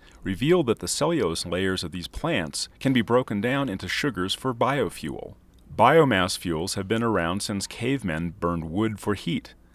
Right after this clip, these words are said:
but the modern version being researched by Langen and his colleagues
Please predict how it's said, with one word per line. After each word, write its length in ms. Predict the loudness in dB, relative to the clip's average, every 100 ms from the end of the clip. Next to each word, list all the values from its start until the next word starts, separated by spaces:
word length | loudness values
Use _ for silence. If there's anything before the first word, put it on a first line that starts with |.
| -20 -8
but 120 | -8
the 80 | -6
modern 440 | -2 4 6 4 2
version 400 | 0 -2 -4 -2
being 260 | -2 -2
researched 460 | -2 -2 -2 -2 -2
by 160 | -4
Langen 460 | -2 0 2 2 0
and 160 | -4 -6
his 160 | -8
colleagues 560 | -4 0 2 0 -4